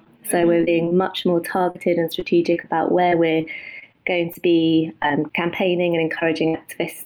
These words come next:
Speaker 1: to, to campaign. So to that end, we've just recently launched My Campaign Map, which is like My Nearest Marginal on steroids. So whereas the twenty seventeen My Nearest Marginal map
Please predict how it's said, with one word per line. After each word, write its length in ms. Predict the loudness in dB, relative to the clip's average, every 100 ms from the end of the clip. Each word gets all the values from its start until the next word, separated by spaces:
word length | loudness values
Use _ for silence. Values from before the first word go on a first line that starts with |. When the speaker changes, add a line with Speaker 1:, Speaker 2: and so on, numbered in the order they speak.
| -4
Speaker 1:
to, 220 | 0 0 -4 _
to 80 | -8
campaign. 500 | -6 -4 -2 -2 -4 -8 _ -20 -18 -6
So 160 | -4
to 80 | -2
that 220 | -2 -2
end, 300 | -2 -2 -4 -2
we've 220 | -2 0
just 220 | -4 -2
recently 560 | -2 -2 -4 -4 -2 0
launched 520 | 2 0 -2 -6 -4
My 180 | -2 -4
Campaign 600 | -2 -4 -4 0 0 0
Map, 240 | -2 -6 -10 -12 -20 -20 -20 -16 0
which 520 | 2 2 -2 -6 -6 -2
is 600 | 2 4 4 4 0 -4 -8 -10 -12 -20 -16 -8
like 240 | -8 -6
My 180 | -2 0
Nearest 360 | 2 2 0 0
Marginal 600 | 0 0 2 2 2 -2 -4
on 160 | -4 -4
steroids. 600 | -4 -2 0 2 2 0 -2 -4 -10 -8
So 160 | -2 0
whereas 380 | 2 2 0 -2
the 100 | -4
twenty 280 | -2 -2 -2
seventeen 560 | -2 -2 0 2 2
My 140 | 0 0
Nearest 320 | 0 0 0
Marginal 500 | 0 0 0 2 2
map 300 | 2 -2 -4